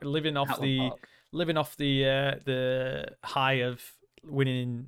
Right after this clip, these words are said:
Speaker 1: Pro League, and, uh, Zertian dropped a two point oh two rating, which is the first
Speaker 2: Crazy.
Speaker 1: two point oh rating I've seen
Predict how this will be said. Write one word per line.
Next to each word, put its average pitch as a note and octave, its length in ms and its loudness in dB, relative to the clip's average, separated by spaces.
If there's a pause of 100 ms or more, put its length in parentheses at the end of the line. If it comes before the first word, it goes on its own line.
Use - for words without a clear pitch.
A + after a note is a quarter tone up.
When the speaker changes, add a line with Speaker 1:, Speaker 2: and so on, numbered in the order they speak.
Speaker 1:
Pro D3+ 200 2
League, E3 400 -2
and, A#2+ 360 -4
uh, A#2+ 180 0
Zertian C3+ 460 0
dropped C3 260 -4
a C3+ 60 -4
two - 280 -10
point C#3 240 -4
oh C#3 120 0
two C#3 240 -2
rating, C3 360 -2
which B2+ 240 -6
is C3 140 -6 (320)
the C#3 80 -6
first B3 340 6
Speaker 2:
Crazy. G#2 320 -4
Speaker 1:
two D#3+ 180 0
point C#3 320 -2
oh B2+ 140 2
rating B2+ 420 -2
I've D3 240 -2
seen C#3 440 -2